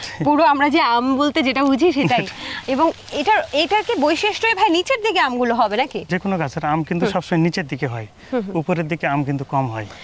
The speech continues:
Speaker 2: আচ্ছা, এটা সর্বোচ্চ কত উঁচু হতে পারে, কত বড় হবে এটা?
Speaker 1: সর্বোচ্চ বারো ফিট, চোদ্দ ফিট।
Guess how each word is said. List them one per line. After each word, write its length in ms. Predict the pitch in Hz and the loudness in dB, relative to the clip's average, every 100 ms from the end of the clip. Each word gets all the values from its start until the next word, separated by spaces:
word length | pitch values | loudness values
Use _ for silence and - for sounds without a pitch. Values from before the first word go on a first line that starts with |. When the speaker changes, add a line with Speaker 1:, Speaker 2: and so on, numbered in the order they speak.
| - | -10
Speaker 2:
আচ্ছা, 160 | - 262 | -6 -2
এটা 120 | 262 | -2
সর্বোচ্চ 420 | - 403 415 466 415 | 2 2 2 0 2
কত 200 | 359 403 | 2 4
উঁচু 300 | 440 311 330 | 0 0 0
হতে 220 | 262 240 | 0 0
পারে, 160 | 214 208 | 0 2
কত 160 | 254 330 | 2 2
বড় 220 | 285 254 | 2 2
হবে 220 | 262 269 | 0 0
এটা? 80 | 190 | 0
Speaker 1:
সর্বোচ্চ 280 | 175 302 190 | 0 -2 0
বারো 260 | 143 160 | 0 0
ফিট, 200 | 151 175 - | -2 -6 -4
চোদ্দ 240 | - 135 147 | -4 -2 -4
ফিট। 120 | 156 | -4